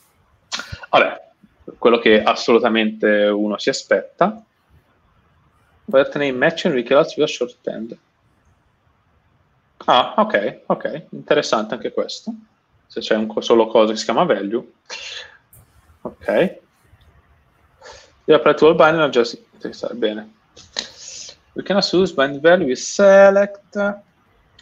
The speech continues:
Quindi bind value selected. Eh, on change.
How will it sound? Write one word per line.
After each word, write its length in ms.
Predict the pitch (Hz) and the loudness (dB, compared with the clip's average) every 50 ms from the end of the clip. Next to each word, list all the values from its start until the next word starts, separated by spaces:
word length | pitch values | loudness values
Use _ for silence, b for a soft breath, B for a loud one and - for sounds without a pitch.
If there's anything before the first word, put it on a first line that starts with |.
| _ _ | _ _
Quindi 360 | - 135 117 113 110 110 113 | -6 -6 -6 -4 -6 -6 -2
bind 400 | 120 143 143 131 117 113 117 117 | 0 2 2 2 0 -4 -8 -6
value 520 | 123 135 131 123 117 110 107 104 110 107 | 0 2 4 4 2 2 0 -6 -8 -10
selected. 1600 | 107 - - - 120 113 110 113 110 110 110 113 110 - - _ _ _ - 170 180 175 175 - _ _ 226 240 262 285 - _ _ _ _ _ _ _ _ _ _ _ _ _ _ _ _ _ _ _ _ _ _ _ _ _ _ _ _ _ _ | -10 -14 -10 -8 -6 -6 -6 -4 -2 -2 -2 -2 -4 -8 -18 _ _ _ -6 -6 -6 -6 -8 -16 _ _ -8 -8 -8 -10 -16 _ _ _ _ _ _ _ _ _ _ _ _ _ _ _ _ _ _ _ _ _ _ _ _ _ _ _ _ _ _
Eh, 580 | - 120 117 113 110 110 113 110 107 110 - _ | -4 -2 -2 0 0 0 0 -2 -4 -6 -12 _
on 260 | - 131 131 139 156 151 | -6 -6 -6 -6 -8 -12
change. 800 | - - - - 160 151 151 156 160 165 175 180 180 196 - - | -10 -8 -4 -2 -2 -2 -2 -4 -4 -6 -6 -6 -8 -8 -10 -10